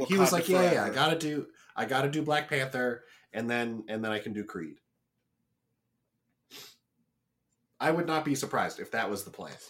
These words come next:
Speaker 1: if that was his plan.
Speaker 2: I could see that for sure.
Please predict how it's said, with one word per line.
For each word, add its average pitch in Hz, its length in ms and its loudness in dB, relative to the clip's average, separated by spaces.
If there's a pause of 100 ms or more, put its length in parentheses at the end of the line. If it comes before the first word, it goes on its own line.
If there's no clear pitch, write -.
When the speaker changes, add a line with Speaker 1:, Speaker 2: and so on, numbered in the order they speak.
Speaker 1:
if 101 120 -8
that 110 200 -2
was 98 220 -4
his 107 160 -4
plan. 90 420 -8 (920)
Speaker 2:
I 143 180 2
could 151 180 -4
see 131 300 -2
that 127 260 -4
for 87 140 -14
sure. 101 760 -8